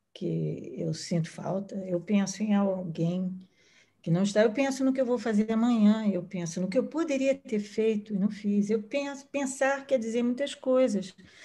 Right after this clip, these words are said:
inclusive planejar, calcular, é, prestar atenção, né? Eu tenho um pensamento, né? Quando uma pessoa tá sofrendo, a pessoa pensa nessa pessoa,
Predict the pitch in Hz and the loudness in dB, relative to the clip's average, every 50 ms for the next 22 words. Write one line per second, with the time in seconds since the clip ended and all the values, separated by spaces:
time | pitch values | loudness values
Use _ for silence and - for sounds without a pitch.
0 | - - - _ - 330 349 339 254 220 208 190 196 214 247 254 233 202 208 202 | -20 -20 -14 _ 0 2 2 4 4 4 4 4 4 2 2 2 4 4 4 4
1 | 208 - - - - _ - 185 185 190 190 202 226 214 196 202 202 208 214 208 | 2 0 -6 -14 -20 _ -4 -2 0 2 4 4 4 4 2 2 2 2 2 2
2 | 190 - - 170 175 170 - - 226 208 208 208 214 220 226 220 220 214 208 190 | 0 -2 -4 -6 -6 -6 -6 -4 -2 0 2 2 2 2 0 -2 0 0 0 0
3 | 175 170 - - - - - - _ - - 185 180 180 175 180 180 175 170 - | -2 -4 -10 -14 -20 -20 -20 -20 _ -4 0 4 6 6 6 6 4 4 2 2
4 | 202 202 202 - 190 175 170 165 240 240 226 208 - - - 202 208 214 220 220 | 4 4 4 4 2 0 0 2 2 2 2 2 0 2 6 8 8 8 6 4
5 | 208 - - _ _ _ _ 190 190 202 220 233 220 214 - - - - - _ | -2 -6 -8 _ _ _ _ 2 4 4 4 4 2 -4 -10 -16 -20 -20 -16 _
6 | - 180 170 185 196 190 190 190 196 202 196 202 202 202 208 185 185 180 185 190 | -8 -8 -6 -2 -2 0 2 2 2 2 2 2 2 2 0 0 0 2 2 2
7 | 196 190 185 185 180 170 170 190 202 214 226 226 208 208 - _ - 185 175 170 | 2 2 0 -2 -4 -2 0 2 2 4 2 2 -2 -4 -6 _ -4 -2 0 0
8 | 165 175 175 170 165 165 170 165 - 175 160 160 180 165 - 240 233 - - 208 | -2 -2 -4 -4 -4 -4 -6 -4 -2 -2 -2 -2 -4 -4 -4 -6 -6 -4 0 6
9 | 208 202 208 214 208 202 202 180 170 160 - _ 175 170 - - 165 165 165 - | 8 10 10 10 10 8 4 0 -6 -8 -10 _ -12 -10 -6 -4 -4 -4 -2 2
10 | - 208 208 208 202 202 202 - - 196 196 - - - _ _ - 180 180 180 | 6 8 10 10 10 8 6 2 -2 -6 -6 -6 -10 -18 _ _ -4 -4 -4 -2
11 | 185 208 202 240 233 226 - - 214 214 220 214 214 214 | -4 -2 -2 -2 -2 -2 0 0 0 0 2 0 0 0